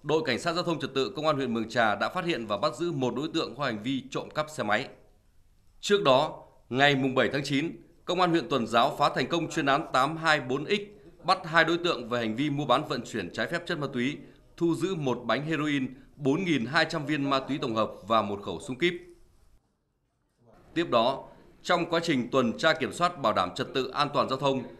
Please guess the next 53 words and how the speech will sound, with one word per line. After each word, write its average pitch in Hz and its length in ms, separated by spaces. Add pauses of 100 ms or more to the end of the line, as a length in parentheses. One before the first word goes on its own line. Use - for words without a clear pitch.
(260)
tại 139 160
khu 170 140
vực - 180
xã - 200
Thanh 156 200
An, 151 280
huyện 127 180
Điện 117 160
Biên, 135 320 (400)
tổ 107 280
tuần 135 140
tra 175 140
kiểm 131 200
soát 185 320
phòng 131 200
cảnh 101 180
sát 160 100
giao 156 100
thông 156 200
công 151 120
an 147 120
tỉnh 110 320 (220)
đã 143 100
phát 190 160
hiện 151 200
bắt 160 140
giữ 185 160
một 135 200
đối 156 180
tượng 156 220
có 139 80
hành 135 200
vi 143 160
mua 147 200
bán 127 320
tàng 117 200
trữ 160 160
trái 123 180
phép 165 220
chất 165 120
ma 147 160
túy, 127 220 (500)
thu 170 200
giữ 185 180
hai 160 260
gói 131 200
nhỏ 110 340
heroin 143 520
và 104 160
ma 120 240
túy 135 140
tổng 107 160
hợp, 110 140